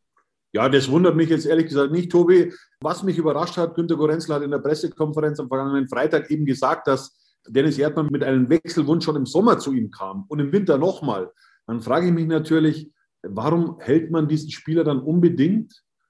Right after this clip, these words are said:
und lässt ihn dann ablösefrei gehen? Also das kann ich nicht ganz nachvollziehen. Sechzig wollte natürlich seinen Kader nicht schwächen, ist auch klar.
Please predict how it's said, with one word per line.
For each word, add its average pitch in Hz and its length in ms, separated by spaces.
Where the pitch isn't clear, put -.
und 147 300
lässt 135 240
ihn 165 120
dann 135 280
ablösefrei 139 760
gehen? 139 240
Also 110 260
das 135 180
kann 131 140
ich 147 80
nicht 143 200
ganz 120 180
nachvollziehen. 165 840
Sechzig 147 360
wollte 135 200
natürlich 131 340
seinen 123 240
Kader 127 480
nicht 135 300
schwächen, 180 500
ist 110 140
auch 147 180
klar. 185 400